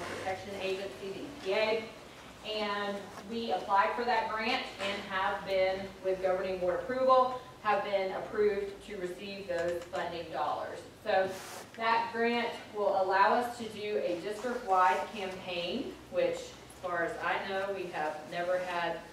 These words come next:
that, this kind of funding to be able to do that level of a campaign. And, um, three hundred thousand dollars will go a long way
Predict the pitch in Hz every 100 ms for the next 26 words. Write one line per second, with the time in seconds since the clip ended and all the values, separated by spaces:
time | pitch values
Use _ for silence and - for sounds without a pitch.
0 | - - - - - - 208 196 196 190
1 | 170 185 175 190 185 185 175 175 175 170
2 | 170 160 160 - 156 160 190 190 175 175
3 | - 175 170 208 214 226 233 226 - -
4 | - - - 208 196 196 190 185 185 185
5 | 175 170 165 233 247 254 233 226 202 196
6 | 185 214 214 180 185 180 175 170 - -
7 | 214 233 233 233 - 208 208 180 160 156